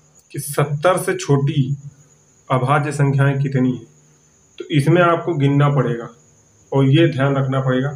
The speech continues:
कि कौन सी संख्या अभाज्य है या नहीं है। चलिए गिन लेते हैं। इसमें कोई trick नहीं है, इसमें कोई logic नहीं है, इसमें आपको करना ही पड़ेगा।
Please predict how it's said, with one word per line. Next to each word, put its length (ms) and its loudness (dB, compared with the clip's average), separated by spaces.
कि 260 2
कौन 200 6
सी 120 8
संख्या 360 4
अभाज्य 440 0
है 140 -2
या 160 2
नहीं 260 -2
है। 160 -14
चलिए 300 2
गिन 240 6
लेते 240 4
हैं। 200 2
इसमें 320 4
कोई 180 6
trick 240 -2
नहीं 220 2
है, 140 0
इसमें 280 0
कोई 160 4
logic 300 2
नहीं 200 4
है, 140 2
इसमें 160 2
आपको 300 0
करना 260 -2
ही 140 2
पड़ेगा। 380 -6